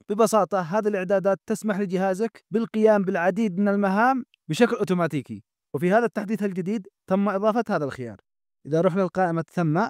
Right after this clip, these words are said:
اللي هي ذن، تنزل للأسفل، بتلاحظوا إضافة هذا الخيار تلقي، بيقوم تلقي معلومات من هذه الأشياء وتنفيذ أوامر بناء عليها. أيضًا إذا رحنا للخيارات المتقدمة،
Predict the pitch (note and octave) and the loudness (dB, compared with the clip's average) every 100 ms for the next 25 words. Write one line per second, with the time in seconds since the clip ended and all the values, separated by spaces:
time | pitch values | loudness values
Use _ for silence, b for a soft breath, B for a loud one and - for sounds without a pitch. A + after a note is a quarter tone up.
0 | - _ C3+ C3 C#3+ C3+ F3 B3 _ _ | -6 _ -6 -2 0 0 0 0 _ _
1 | _ _ _ F3 F#3 G3+ F#3 D#3+ - G#3 | _ _ _ -2 2 4 4 2 -2 0
2 | C4+ - _ _ C#3 C#3 G#3 F3+ A3 G#3+ | 0 -4 _ _ -10 -2 0 0 0 2
3 | G#3 G#3 F3 G3+ F#3+ D#3 D#3+ F#3+ G3+ - | 2 0 -2 0 0 0 0 0 0 0
4 | F3+ - F3 A#3+ - _ _ C#3+ D#3+ - | -2 -2 -4 -4 -8 _ _ -2 -2 0
5 | G#3+ G3 G3+ F#3+ G3 F#3 F#3+ F#3+ F#3+ F3 | -2 0 -2 0 -2 -2 0 0 0 0
6 | F3 F#3 F#3+ E3 D#3 D3+ E3 B3 - _ | -2 0 -2 -4 -4 -2 -2 -2 -6 _
7 | _ - C#3+ F#3 F3+ A3 G3 F3+ G3 A#3 | _ -12 0 2 2 0 -2 0 2 2
8 | G#3 G3 G#3+ A3+ F3+ C#3 A#2+ - _ _ | 2 2 2 2 0 -2 -4 -12 _ _
9 | _ _ _ - A3+ G#3+ A#3 A#3 _ _ | _ _ _ -2 0 2 0 -2 _ _
10 | _ C#3+ D#3 D#3+ F3+ F3 E3 E3+ F3+ E3+ | _ -4 -2 0 0 0 0 0 0 0
11 | D#3+ - F3+ D3 E3+ B3+ | -4 -2 -4 -2 -2 -2